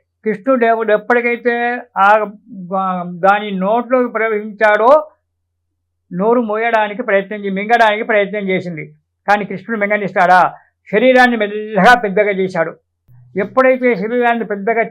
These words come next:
చేశాడో అప్పుడు ఆ బకాసురునికి నోరు ఆడ-, గాలి ఆడక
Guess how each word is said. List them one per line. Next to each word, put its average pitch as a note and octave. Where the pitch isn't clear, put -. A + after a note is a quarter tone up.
చేశాడో G#3+
అప్పుడు A3+
ఆ F#3
బకాసురునికి G3+
నోరు G#3+
ఆడ-, F#3
గాలి A3
ఆడక F#3